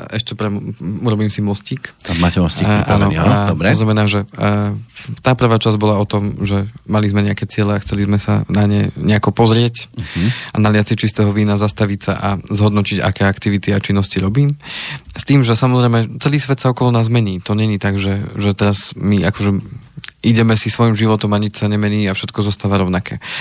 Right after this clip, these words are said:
Speaker 1: Veľa vecí sa zmenilo.
Speaker 2: Mhm.
Speaker 1: A keď si zoberieme len tie zmeny, spomeniem tie najväčšie vo vzťahu k financiám a finančnému trhu, tak, e, mali sme tú veľkú zmenu v stavebnom sporení.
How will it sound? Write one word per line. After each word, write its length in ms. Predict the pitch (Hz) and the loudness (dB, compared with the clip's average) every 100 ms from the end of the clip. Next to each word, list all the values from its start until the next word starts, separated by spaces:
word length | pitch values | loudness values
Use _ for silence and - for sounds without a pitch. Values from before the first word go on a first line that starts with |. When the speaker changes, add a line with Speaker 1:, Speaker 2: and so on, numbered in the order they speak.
| 120 | 2
Speaker 1:
Veľa 240 | 139 135 | 4 4
vecí 160 | 120 113 | 2 0
sa 140 | 110 | -4
zmenilo. 480 | 92 95 98 113 151 - - - | -2 -2 0 0 -2 -6 -20 -16
Speaker 2:
Mhm. 300 | - 87 85 139 - - - | -14 -8 -4 -4 -6 -20 -14
Speaker 1:
A 140 | - 101 104 | 0 2 2
keď 140 | 101 104 | 0 -2
si 100 | 113 | 0
zoberieme 300 | 117 117 113 | 2 4 4
len 200 | 117 113 | 2 2
tie 120 | 117 | 2
zmeny, 240 | 110 110 | 2 2
spomeniem 480 | 104 - 117 113 110 | 2 2 2 2 0
tie 260 | 101 107 107 | 2 0 2
najväčšie 560 | 110 107 107 - 101 | 2 2 2 2 0
vo 180 | 98 104 | 0 0
vzťahu 300 | 101 - 107 | -2 0 0
k 100 | 101 | 0
financiám 600 | - 107 107 104 110 101 104 | -2 0 2 0 2 2 2
a 80 | 101 104 101 101 | 0 -2 -8 -12
finančnému 600 | - 107 107 104 110 104 | -4 0 2 2 0 0
trhu, 320 | 101 104 113 120 - - - | 0 0 0 -4 -8 -16 -16
tak, 300 | - 98 95 | -2 -2 -2
e, 280 | - 98 98 | 0 2 2
mali 180 | 98 104 | 2 2
sme 160 | 101 101 | 2 0
tú 100 | 101 | 2
veľkú 240 | 104 101 | 2 2
zmenu 260 | 104 101 98 | 0 0 0
v 60 | |
stavebnom 360 | - 101 95 101 | 0 0 0 -2
sporení. 520 | 98 117 123 117 113 | 0 0 0 0 -2